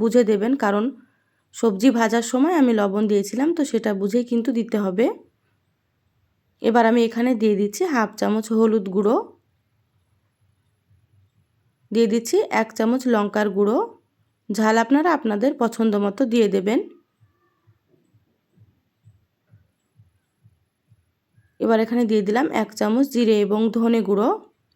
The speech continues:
আর হাফ চামচ দিয়ে দিচ্ছি কাশ্মীরি রেড চিলি পাউডার, এটা আমি কালারের জন্য দিয়ে দিলাম, এতে ঝাল হবে না। আর চারটে দিয়ে দিলাম চেরা কাঁচা পাকা লঙ্কা, আর এখানে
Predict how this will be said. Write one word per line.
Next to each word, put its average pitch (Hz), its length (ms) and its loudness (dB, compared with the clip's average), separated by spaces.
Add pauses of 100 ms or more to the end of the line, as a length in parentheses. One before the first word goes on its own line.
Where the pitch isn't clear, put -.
(1080)
আর 202 180 0
হাফ 214 240 -2
চামচ 262 280 2
দিয়ে 214 160 2
দিচ্ছি 202 200 -4 (120)
কাশ্মীরি 220 520 0
রেড 196 240 2
চিলি 226 280 -2
পাউডার, 202 360 0 (120)
এটা 196 200 -2
আমি 226 160 0
কালারের 202 460 0
জন্য 208 180 0 (120)
দিয়ে 214 180 2
দিলাম, 208 180 -2 (120)
এতে 226 160 -2 (100)
ঝাল 220 280 0
হবে 190 180 -2
না। 196 140 -2 (880)
আর 196 160 -4
চারটে 214 360 0
দিয়ে 220 220 2
দিলাম 226 180 2 (100)
চেরা 226 220 0 (120)
কাঁচা 220 320 -2
পাকা 214 220 -2
লঙ্কা, 196 420 0 (1600)
আর 190 120 0
এখানে 226 240 0